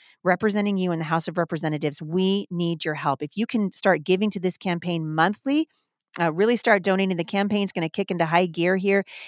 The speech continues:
and we need to start raising money, and I need your help. Heidi Saint John for Congress dot com. I will click back in the show notes today to how you guys can, uh, get involved and really put your <laughs> money where your mouth is and support my run. We need it now more than ever because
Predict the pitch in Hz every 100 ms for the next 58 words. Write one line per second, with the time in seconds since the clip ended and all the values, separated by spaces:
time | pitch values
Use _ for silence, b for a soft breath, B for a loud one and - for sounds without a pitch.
0 | B 180 170 185 190 180 - 165 160 170
1 | 165 165 160 165 165 151 - 165 180 180
2 | 170 151 143 - b b 170 175 190 185
3 | 170 170 160 - 151 170 165 165 - 143
4 | - 180 180 165 151 143 - 330 - 185
5 | 180 B B B - 226 226 220 202 180
6 | 175 170 156 156 147 147 160 156 156 190
7 | 208 165 151 147 - - 156 143 - 151
8 | 135 139 170 190 180 151 143 - - 151
9 | 156 170 175 170 b b b 208 - 208
10 | 226 196 175 160 160 170 175 147 - 156
11 | 151 160 - 180 151 _ b - 156 160
12 | 151 147 151 170 156 147 - 165 170 175
13 | b b 170 170 160 143 143 139 156 156